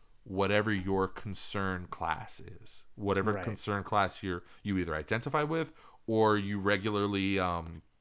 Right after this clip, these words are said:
Speaker 1: you regularly amplify. So
Speaker 2: It's, it's about them and not the actual piece of film.
Speaker 1: Right. And it's an offense to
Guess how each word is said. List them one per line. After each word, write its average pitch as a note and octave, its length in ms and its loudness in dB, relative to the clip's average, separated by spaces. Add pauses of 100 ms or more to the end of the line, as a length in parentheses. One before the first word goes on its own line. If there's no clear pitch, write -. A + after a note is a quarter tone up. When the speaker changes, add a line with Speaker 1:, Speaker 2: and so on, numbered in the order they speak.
(540)
Speaker 1:
you A#2 160 2
regularly G2 560 2
amplify. F2 560 -6 (340)
So A#2 400 6
Speaker 2:
It's, G#2 80 2
it's - 120 -2
about A#2+ 380 6
them C#3 380 8
and A#2 160 6
not A2+ 460 4
the A2 260 -2
actual G#2+ 460 -2
piece - 360 -8
of G#2+ 200 -8
film. - 420 -8 (380)
Speaker 1:
Right. F#2+ 320 0 (100)
And G#2+ 160 2
it's G2+ 180 0
an G#2 100 2
offense - 920 -2 (1300)
to A#2+ 680 4